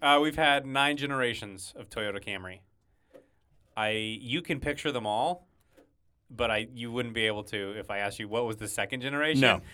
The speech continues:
Speaker 1: But
Speaker 2: No.
Speaker 1: you've def-, you've seen them
Speaker 2: No.
Speaker 1: all, and you know them
Speaker 2: No.
Speaker 1: all very well. There were actually narrow and wide body cars.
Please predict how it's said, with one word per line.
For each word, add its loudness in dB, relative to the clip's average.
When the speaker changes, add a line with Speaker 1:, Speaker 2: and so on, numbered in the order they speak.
Speaker 1:
But 8
Speaker 2:
No. 6
Speaker 1:
you've -2
def-, 6
you've -12
seen 6
them 6
Speaker 2:
No. 10
Speaker 1:
all, 8
and 0
you -2
know 6
them 6
Speaker 2:
No. 4
Speaker 1:
all 0
very 4
well. 2
There 4
were 2
actually 0
narrow -2
and -8
wide -6
body -8
cars. -8